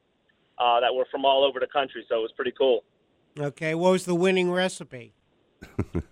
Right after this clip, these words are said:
Speaker 1: Uh, the winning recipe was, uh, <laughs> fried, of course.
Speaker 2: Fried cobia.
Speaker 1: <laughs> I rated my dad second. Uh, his was grilled. You know, he was very basic. He was flipping it like he was preparing it, but it was the funniest thing.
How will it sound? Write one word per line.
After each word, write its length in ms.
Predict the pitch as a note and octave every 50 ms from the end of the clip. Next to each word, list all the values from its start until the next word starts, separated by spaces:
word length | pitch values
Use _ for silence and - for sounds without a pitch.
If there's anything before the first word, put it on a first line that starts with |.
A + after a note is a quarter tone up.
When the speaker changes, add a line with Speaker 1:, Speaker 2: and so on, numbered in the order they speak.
| E2 - _
Speaker 1:
Uh, 220 | C3 D3+ E3 E3+ E3+
the 80 | E3
winning 240 | D#3 F3 F#3 F3+ F3
recipe 480 | F3 F3 F3+ - - F#3 - F#3+ F3+ E3+
was, 260 | D#3+ D#3+ D#3 D3+ C#3+ -
uh, 800 | D#3 C#3+ C#3+ C#3+ C#3 C3 - _ _ _ - - - - F3+ E3+ - - _ - -
<laughs> 280 | - _ _ - - -
fried, 320 | D#3 D3+ D3+ D3 C#3+ B2+
of 120 | A#2+ - -
course. 300 | - C3 B2 A#2+ B2+ - - - _ - A2 A2 - -
Speaker 2:
Fried 320 | F3 F#3+ A3 A3 - -
cobia. 580 | - B3 B3 A#3+ G#3+ F3+ F3 D#3 C3 A#2+ A2 - - -
Speaker 1:
<laughs> 960 | - E2 - _ - - - - _ - - - _ _ _ _ _ _ F3+ E3 - - E3+ D3 - - - - _ _ -
I 80 | C#3+
rated 300 | E3 F3+ F#3 F#3 F3 E3+
my 140 | D#3+ D#3 D3
dad 300 | D3 D#3+ D#3+ D#3+ D#3 D3+ - _ -
second. 400 | E3 D3+ D3 - C#3 B2+ B2 B2+ - _ _ -
Uh, 340 | B2 B2 A#2 A#2 A#2 A#2 A2+ - _ -
his 140 | D3+ D3+ C#3+
was 140 | D3 C#3 - -
grilled. 400 | D3+ D#3 D3+ C#3+ C3+ C3+ C3+ - _ -
You 80 | B2
know, 120 | B2+ B2+ B2
he 80 | C3 C#3+
was 140 | C#3 C3+ -
very 260 | - C#3 C#3+ C#3 B2+ B2+
basic. 360 | C3+ C3 C3+ C3 - D3 C3+ -
He 100 | D3+ D3+
was 120 | C#3+ C3 -
flipping 280 | - D#3 D3 - C#3 C3
it 80 | B2+
like 120 | A#2+ A#2 -
he 80 | - B2+
was 100 | B2 -
preparing 440 | - B2 - - C3+ C3 B2+ B2+ A#2+
it, 60 | A2+ -
but 100 | A2+ A#2
it 60 | A#2
was 100 | A2+ A2
the 60 | - - -
funniest 360 | B2+ B2 A#2+ A#2 A2 - -
thing. 260 | B2 A#2+ A2+ G#2+ G#2+